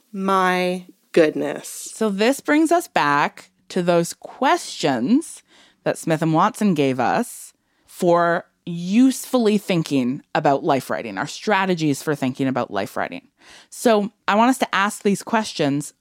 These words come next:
Speaker 2: of the Pensieve memories.
Speaker 1: I've got the Rona. My brain is mush. Let's fucking go.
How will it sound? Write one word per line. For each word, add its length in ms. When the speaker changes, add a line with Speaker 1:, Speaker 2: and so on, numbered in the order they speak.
Speaker 2:
of 320
the 80
Pensieve 460
memories. 600
Speaker 1:
I've 140
got 240
the 100
Rona. 640
My 220
brain 320
is 160
mush. 420
Let's 580
fucking 560
go. 400